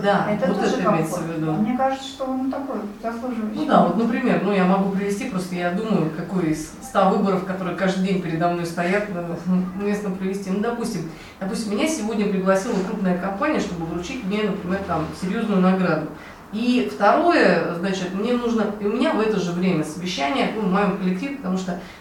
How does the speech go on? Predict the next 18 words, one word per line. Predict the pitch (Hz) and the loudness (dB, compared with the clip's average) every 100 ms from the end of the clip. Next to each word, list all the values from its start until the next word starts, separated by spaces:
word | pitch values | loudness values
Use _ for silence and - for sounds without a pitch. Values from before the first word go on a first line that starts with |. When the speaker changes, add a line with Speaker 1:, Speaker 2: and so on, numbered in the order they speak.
| - | -4
Speaker 1:
у | |
нас | 190 196 | 0 0
в | - | 0
Волжском | 262 - 175 160 | -4 -2 -2 -2
там | 160 160 | -2 0
День | 180 214 | 0 2
города, | 196 180 160 - - 180 | 4 2 2 -2 -4 -4
и | |
я | 196 190 190 202 | -2 2 4 6
должна | 208 208 190 196 | 6 4 2 2
людям, | 311 - - - - - | 2 2 0 -2 -10 -16
э, | 175 180 175 165 | -2 4 4 4
которые | 185 196 196 170 165 | 0 0 2 2 0
уходят | - 240 190 190 | -4 0 2 2
в | 208 | 2
отпуск, | 226 - 170 185 | 0 -2 -4 -6
объяснить, | 175 240 247 269 | -4 -4 -2 -2
что | - - 160 160 | -2 -4 -4 -4